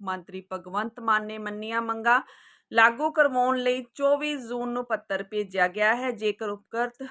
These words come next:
ਮੰਗਾਂ ਲਾਗੂ ਨਾ ਕੀਤੀਆਂ, ਆਉਣ ਵਾਲੀ ਪੰਜ ਜੁਲਾਈ ਨੂੰ ਜਲੰਧਰ ਵਿੱਚ ਜ਼ਿਮਨੀ ਚੋਣਾਂ ਤੋਂ ਪਹਿਲਾਂ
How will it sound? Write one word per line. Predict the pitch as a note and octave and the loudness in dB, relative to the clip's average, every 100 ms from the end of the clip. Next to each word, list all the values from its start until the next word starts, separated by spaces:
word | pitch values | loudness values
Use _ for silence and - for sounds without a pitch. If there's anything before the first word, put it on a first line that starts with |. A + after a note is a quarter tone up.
| - A3 | -14 -6
ਮੰਗਾਂ | G#3+ G#3 G#3 | -4 0 0
ਲਾਗੂ | G3+ G3 F#3+ G3+ | 4 2 2 -6
ਨਾ | G3 F#3+ A#3 | 0 2 2
ਕੀਤੀਆਂ, | C4+ C4 B3+ B3+ B3+ - | -4 -12 -2 2 2 0
ਆਉਣ | G#3+ G#3+ | -2 2
ਵਾਲੀ | G3 F#3+ | 2 0
ਪੰਜ | - G3+ G#3 G3 | -4 -2 -2 -4
ਜੁਲਾਈ | F#3 F#3 F3+ F#3 | -4 2 2 2
ਨੂੰ | F#3 F#3+ | -6 -10
ਜਲੰਧਰ | F3+ G3 G#3+ A3+ A3 | -6 -4 -4 -4 -4
ਵਿੱਚ | G3+ _ | -6 _
ਜ਼ਿਮਨੀ | E3 G3+ A3+ A#3+ | _ -12 -8 -8
ਚੋਣਾਂ | A#3+ A3+ A3 A3 | -6 -2 0 -2
ਤੋਂ | A3 G#3+ | -4 -8
ਪਹਿਲਾਂ | G#3 G3+ F#3+ F#3+ | -2 -2 2 2